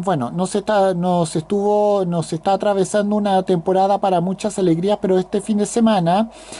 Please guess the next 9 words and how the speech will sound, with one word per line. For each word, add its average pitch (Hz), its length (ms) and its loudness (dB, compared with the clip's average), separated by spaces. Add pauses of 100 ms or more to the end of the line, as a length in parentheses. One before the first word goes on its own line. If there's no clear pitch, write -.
(260)
del 180 240 4
reciente 180 420 0
Gran 208 220 0
Premio 214 240 0
de 190 80 -4
Francia, 220 360 0
Paul 202 220 -2
Ricard, 196 460 0
bueno, 151 320 0